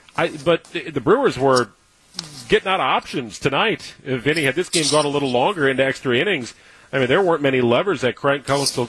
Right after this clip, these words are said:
could pull. So now you look to a starter in Brandon Woodruff, who has, yeah, maybe been the best starter over the last month or so for the Brewers. You know, you need a little length out of Brandon Woodruff just to set yourself up. I know you got an off day coming up,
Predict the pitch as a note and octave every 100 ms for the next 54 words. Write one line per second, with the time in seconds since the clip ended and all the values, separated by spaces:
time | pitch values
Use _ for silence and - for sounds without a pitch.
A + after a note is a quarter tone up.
0 | - C3 - - G3+ D3 A#2 - B2+ B2+
1 | F3+ C#3 C#3+ - B2+ - - E3 C#3 A2
2 | C3 C#3 A#2 B2+ D#3 D#3 C3+ B2 A2 -
3 | - - - - - D3 D#3+ A2+ C#3+ E3
4 | B2 B2+ - - - C3+ D#3 A#2+ A2 A2+
5 | A#2+ A#2+ A2+ G#2+ F3 E3 A#2 B2 A2 -
6 | B2+ B2 G#2+ B2 F3 A#2+ A2 - - -
7 | - - - D3+ C#3+ B3 G3 D3+ C#3 A#2
8 | B2 B3 - - _ - B2 A#2 C#3+ C#3+
9 | B2 A2+ G#3 D#3+ - E3+ A#2+ - D#3 -
10 | B2 C3+ A#2+ D3 E3+ A#2+ B2+ C#3+ A#2+ A#2+
11 | C#3+ - A#2 - F3 G#3 A#2 G#3